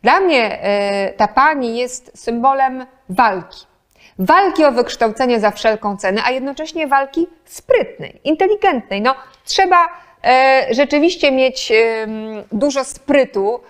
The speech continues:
ale i trochę poczucia humoru, żeby przebrać się za mężczyznę i chociaż przez rok na te wykłady uczęszczać. Że się nie udało, no, tak jak mówię, takie powodzenie na dłuższą skalę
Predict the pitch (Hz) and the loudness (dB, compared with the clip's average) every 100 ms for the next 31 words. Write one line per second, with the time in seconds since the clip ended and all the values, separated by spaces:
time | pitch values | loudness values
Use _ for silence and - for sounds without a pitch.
0 | _ _ _ 640 539 427 381 381 359 339 | _ _ _ 2 2 2 0 -2 -2 -2
1 | 339 320 320 - 269 269 240 196 196 277 | -4 -4 -6 -2 2 4 2 0 -2 -4
2 | - _ _ 202 233 254 - 320 277 269 | -8 _ _ -2 0 0 0 0 0 -2
3 | 262 254 233 220 - 214 185 202 226 277 | -6 -4 -4 -6 -4 -2 -2 -4 -6 -6
4 | 269 - - 214 247 277 233 220 202 208 | -6 -8 -12 -4 -4 -4 -8 -8 -10 -4
5 | 208 196 190 190 175 170 - - _ _ | -4 -2 -6 -6 -14 -12 -14 -16 _ _
6 | _ 226 302 311 302 285 254 262 247 254 | _ -2 0 -2 0 2 2 2 0 -4
7 | 254 - _ _ _ - - _ _ - | -6 -12 _ _ _ -20 -20 _ _ -20
8 | - 262 233 - - 285 269 294 285 247 | -2 -2 -2 -6 -4 0 0 2 2 2
9 | 220 - - 277 269 247 226 220 247 240 | 0 -2 -6 -2 -2 -2 -2 -2 -2 -2
10 | 220 202 208 - 202 - 196 185 | -4 -6 -8 -12 -14 -4 -2 -2